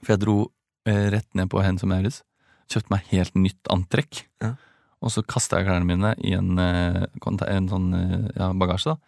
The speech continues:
Speaker 1: Dro ut til, eh, gamlebyen. Der er det Norsk Veggdyrkontroll. Eh, det er en veldig lite digitalisert bedrift, var i hvert fall det da.
Speaker 2: Ja.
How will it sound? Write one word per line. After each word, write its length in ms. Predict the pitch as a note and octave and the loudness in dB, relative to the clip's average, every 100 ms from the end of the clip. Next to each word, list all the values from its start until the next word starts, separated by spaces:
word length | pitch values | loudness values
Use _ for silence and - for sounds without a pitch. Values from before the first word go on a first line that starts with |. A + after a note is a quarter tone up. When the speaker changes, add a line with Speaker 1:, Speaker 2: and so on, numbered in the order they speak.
| _ - _ - | _ -20 _ -2
Speaker 1:
Dro 160 | G#2+ G2+ | 0 0
ut 100 | - | 0
til, 300 | G2 F#2+ F#2+ | -2 -2 -2
eh, 360 | F#2+ F#2+ F#2 | 0 0 -2
gamlebyen. 440 | F#2+ F#2 F#2 A2+ D3 - | 0 0 2 0 -2 -8
Der 260 | - - G2+ | -8 -2 0
er 80 | F#2+ | 2
det 80 | F#2+ | 2
Norsk 280 | F#2 - | 0 -2
Veggdyrkontroll. 680 | - F2+ F2+ F2+ F#2+ A#2+ F3 - - - _ - - - - _ | -2 0 0 0 0 0 -2 -6 -16 -16 _ -20 -20 -20 -20 _
Eh, 160 | - G2+ | -2 0
det 60 | F#2 | 2
er 80 | F#2 | 2
en 60 | |
veldig 260 | F#2 F2+ F2+ | 2 2 2
lite 240 | F2+ - | 0 -2
digitalisert 520 | F#2+ F2+ F2 F2 F2+ | -2 0 0 0 -2
bedrift, 360 | F#2+ F#2+ B2+ - | 0 -2 -2 -2
var 100 | G#2 | 0
i 20 | F2+ | 0
hvert 100 | F#2 | -4
fall 120 | - | -4
det 100 | F#2+ | -2
da. 100 | F#2+ - - - - | -2 -4 -8 -12 -10
Speaker 2:
Ja. 80 | A#2 | -10